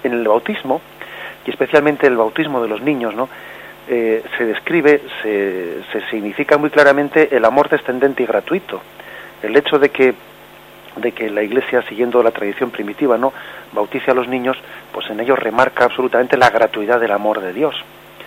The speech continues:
Es decir, Él nos elige a nosotros antes de que nosotros le elijamos a Él.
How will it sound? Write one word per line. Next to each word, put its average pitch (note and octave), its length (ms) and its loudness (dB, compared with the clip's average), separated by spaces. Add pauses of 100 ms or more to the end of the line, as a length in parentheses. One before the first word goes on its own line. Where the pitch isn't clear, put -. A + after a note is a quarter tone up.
(320)
Es - 40 -14
decir, G#2 260 -8
Él E3+ 160 6
nos C3 200 0
elige C3+ 260 -4
a D3 60 0
nosotros - 500 -4
antes C#3+ 300 0
de B2 80 -2
que A2 100 -4
nosotros - 380 -6
le F#2 80 -8
elijamos F#2 440 -4
a F#2 80 -4
Él. F#2+ 120 -10